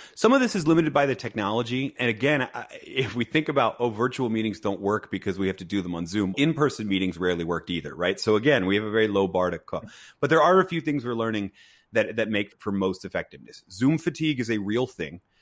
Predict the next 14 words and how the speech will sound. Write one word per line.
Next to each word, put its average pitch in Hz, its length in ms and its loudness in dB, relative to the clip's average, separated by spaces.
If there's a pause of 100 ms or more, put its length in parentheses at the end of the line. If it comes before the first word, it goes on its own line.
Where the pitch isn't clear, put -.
(260)
And 101 140 -4
so 107 140 6
that 101 240 2
one 113 160 4
of 120 80 4
my 110 80 4
biggest 123 320 0
pieces 107 220 -4
of 101 60 -8
advice 95 280 -4
to - 80 -10
most 95 240 -2
people 95 320 -4
is 92 300 -2